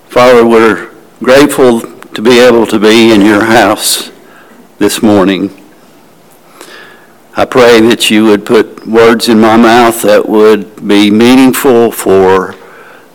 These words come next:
at least one person here this morning. We do pray for all the people who are sick. Um, there's a lot of illness going around,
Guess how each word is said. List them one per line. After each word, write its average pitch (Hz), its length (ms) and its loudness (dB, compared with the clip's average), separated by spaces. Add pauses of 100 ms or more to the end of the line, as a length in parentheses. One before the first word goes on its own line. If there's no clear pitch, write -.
(160)
at 110 120 -2
least 131 420 -2 (260)
one 123 300 0
person 104 500 -2
here 92 560 -4 (560)
this - 240 -8
morning. 95 420 -4 (1900)
We 98 100 -2
do 104 220 0
pray 104 360 0
for 104 520 0
all 107 240 0
the 113 80 -2
people 113 420 -2
who 98 240 0
are 101 60 -2
sick. - 640 -2 (460)
Um, 92 540 -6 (140)
there's 98 240 -4
a 90 60 -4
lot 101 280 0
of 92 140 -2
illness 113 440 0
going 113 300 0
around, 110 580 0